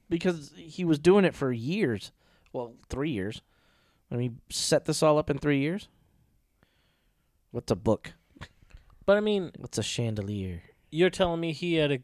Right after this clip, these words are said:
Speaker 2: contingency that he thought, "Hey, m-, these things might fucking turn on me.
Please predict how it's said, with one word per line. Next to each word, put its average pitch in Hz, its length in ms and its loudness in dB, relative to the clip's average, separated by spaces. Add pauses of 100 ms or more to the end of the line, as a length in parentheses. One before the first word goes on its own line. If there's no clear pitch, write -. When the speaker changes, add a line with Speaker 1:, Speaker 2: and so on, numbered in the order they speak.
Speaker 2:
contingency 151 760 -8
that 131 200 -4
he 120 120 -12
thought, 127 460 -4 (320)
"Hey, 175 160 2
m-, 107 180 -8 (240)
these 170 200 -2
things 135 200 -2
might 113 220 -2
fucking 113 380 -4
turn 151 300 0
on 101 280 -2
me. 107 260 -8